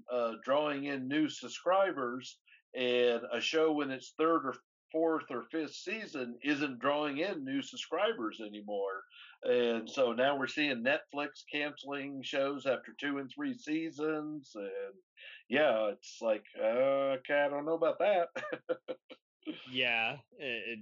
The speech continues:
Speaker 2: it, it, it doesn't gel with anyone 'cause it's like, "Okay, well, what do you want exactly?" <laughs>
Speaker 1: Yeah. <laughs>
Speaker 2: "Oh, you want this, but it's still not good enough? Well,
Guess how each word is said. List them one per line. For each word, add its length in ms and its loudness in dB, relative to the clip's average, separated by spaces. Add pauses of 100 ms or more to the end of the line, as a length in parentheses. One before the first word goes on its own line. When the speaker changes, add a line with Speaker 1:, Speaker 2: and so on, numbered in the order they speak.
Speaker 2:
it, 60 -10
it, 200 -12
it 140 -6
doesn't 440 -8
gel 460 -2
with 100 -4
anyone 500 -4
'cause 140 -8
it's 180 -14
like, 360 -4
"Okay, 480 -2
well, 320 -2 (140)
what 280 -4
do 80 0
you 160 0
want 240 -2
exactly?" 720 -2
<laughs> 40 -12
Speaker 1:
Yeah. 1400 -4 (220)
<laughs> 180 -10 (1400)
Speaker 2:
"Oh, 200 4
you 140 0
want 260 -2
this, 480 0 (100)
but 100 -2
it's 100 -14
still 220 -2
not 220 -2
good 120 -2
enough? 360 -4
Well, 380 -4